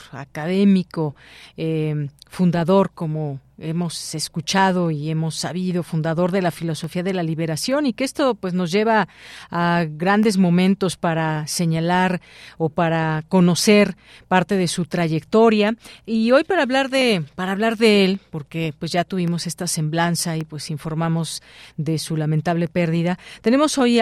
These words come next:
al doctor John Ackerman, él es director del Programa Universitario de Estudios sobre Democracia, Justicia y Sociedad, eh, y, pues, investigador del Instituto de Investigaciones Jurídicas de la unam, doctor en Sociología Política.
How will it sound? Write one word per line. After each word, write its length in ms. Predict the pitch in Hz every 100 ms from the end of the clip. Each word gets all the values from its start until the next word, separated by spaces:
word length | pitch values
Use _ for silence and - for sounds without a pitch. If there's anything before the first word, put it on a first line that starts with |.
| -
al 220 | 185 175
doctor 280 | 180 - 196
John 160 | 202 190
Ackerman, 420 | 180 190 180 180
él 120 | 175
es 100 | 170
director 360 | 170 160 - 170
del 120 | 175
Programa 320 | - 151 160
Universitario 640 | 160 156 147 170 - 170 175
de 60 |
Estudios 340 | 156 - 165 160
sobre 240 | 170 151
Democracia, 560 | 151 147 143 165 156 165
Justicia 640 | 160 - 170 151 175 160
y 160 | - 185
Sociedad, 480 | - 185 214 226 262 _ - - -
eh, 460 | 165 160 160 156 156 156 _
y, 360 | - 175 165 156 -
pues, 340 | 156 - -
investigador 600 | - 165 160 - 180 185
del 120 | 185
Instituto 440 | 175 143 170 175 185
de 40 |
Investigaciones 640 | 160 147 - 151 165 165
Jurídicas 540 | - 208 262 240 226 208
de 80 | 165
la 100 | 160
unam, 340 | 170 214 214
doctor 280 | 170 - 170
en 80 | 160
Sociología 500 | 160 160 151 160 165
Política. 580 | 185 226 208 226 233